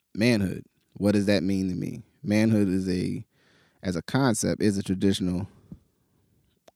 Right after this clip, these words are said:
culturally, you know, traditional concept within, uh, the African American community, but where I say African, you know, value systems.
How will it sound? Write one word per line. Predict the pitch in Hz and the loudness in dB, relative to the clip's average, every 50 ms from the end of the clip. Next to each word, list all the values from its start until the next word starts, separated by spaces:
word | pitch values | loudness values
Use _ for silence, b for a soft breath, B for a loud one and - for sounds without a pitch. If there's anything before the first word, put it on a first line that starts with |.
| _ - | _ 0
culturally, | - 117 101 - - 101 98 - - _ _ _ _ _ | 2 2 2 0 -2 -4 -4 -4 -8 _ _ _ _ _
you | - 104 85 | -6 -6 -6
know, | 76 76 | -6 -8
traditional | - - - - 98 - - 64 60 | -10 -10 -6 -4 -4 -4 -4 -8 -8
concept | - - 127 120 110 - - - 98 87 - b b b b b b b b b b b b b b b _ - | -4 0 0 0 0 0 -2 -2 -4 -4 -6 b b b b b b b b b b b b b b b _ -14
within, | - 98 98 92 85 73 71 - 55 50 - _ | -8 -6 -4 -2 -2 -4 -6 -8 -10 -14 -14 _
uh, | - - - - - - - | -16 -16 -16 -16 -20 -20 -14
the | - - | -8 -4
African | 82 95 92 - - 92 92 | -2 -2 -2 -2 -4 -4 -2
American | 92 90 90 90 85 - - 90 - | -2 0 0 0 -2 -4 -6 -8 -6
community, | - 95 87 87 85 85 - | -4 -4 -4 -4 -4 -4 -6
but | - - 64 76 | -8 -8 -10 -10
where | 82 85 85 - | -10 -10 -10 -10
I | - | -10
say | - - 90 90 87 - - - 92 | -10 -10 -10 -10 -10 -10 -12 -8 -6
African, | 101 95 - - - 87 82 98 110 - _ _ _ _ _ _ - | -6 -6 -6 -6 -8 -8 -8 -8 -8 -12 _ _ _ _ _ _ -14
you | - 113 87 | -12 -10 -10
know, | - 73 87 | -10 -10 -2
value | 95 101 117 131 120 92 | 2 4 6 6 4 2
systems. | - - 82 80 - - - 104 - | 0 -4 -6 -8 -8 -12 -14 -16 -16